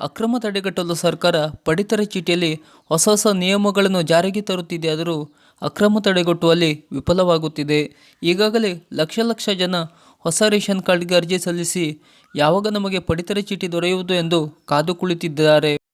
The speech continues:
ಇನ್ನೊಂದೆಡೆ ಆಹಾರ ನಾಗರಿಕ ಸರಬರಾಜು ಇಲಾಖೆ ಲಕ್ಷ ಲಕ್ಷ ಅರ್ಜಿಗಳನ್ನು ತಿರಸ್ಕರಿಸುತ್ತಿದೆ.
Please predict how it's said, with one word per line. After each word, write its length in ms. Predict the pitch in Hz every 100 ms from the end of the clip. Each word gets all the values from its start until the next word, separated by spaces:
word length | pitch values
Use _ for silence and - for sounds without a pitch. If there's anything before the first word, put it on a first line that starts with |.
| _
ಇನ್ನೊಂದೆಡೆ 680 | 190 196 220 220 180 165 - -
ಆಹಾರ 240 | 165 226
ನಾಗರಿಕ 380 | 233 226 208 202
ಸರಬರಾಜು 580 | 190 185 180 202 208 190
ಇಲಾಖೆ 500 | 180 175 170 175 170 - -
ಲಕ್ಷ 300 | 160 - 214
ಲಕ್ಷ 260 | 214 208 196
ಅರ್ಜಿಗಳನ್ನು 520 | 180 170 175 175 175
ತಿರಸ್ಕರಿಸುತ್ತಿದೆ. 1040 | 170 165 165 - 160 - 143 147 151 147